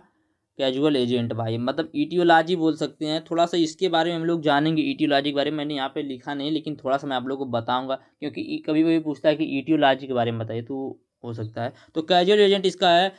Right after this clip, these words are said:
Astilago segetum tritici, ठीक है, Astilago tre-, segetum tritici, ठीक है। Astilago nuda पुराना था, अब नया भाई हो गया है, अपडेटेड Astilago segetum tritici, ठीक है।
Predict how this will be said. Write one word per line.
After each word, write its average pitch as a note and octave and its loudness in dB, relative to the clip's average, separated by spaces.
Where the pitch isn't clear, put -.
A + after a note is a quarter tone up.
Astilago E3+ 2
segetum D#3+ 2
tritici, B2+ -2
ठीक B2+ -6
है, D#3 0
Astilago C#3+ -2
tre-, B2+ -10
segetum C3+ -6
tritici, A#2+ -4
ठीक C#3+ -6
है। D#3 0
Astilago D3 2
nuda D#3 4
पुराना D3 2
था, D3+ 4
अब C3+ -4
नया D3 4
भाई B2+ 6
हो B2 2
गया B2 2
है, A#2 0
अपडेटेड C#3+ 0
Astilago C#3 0
segetum D3+ -2
tritici, C3 -4
ठीक D3+ -4
है। G#3 2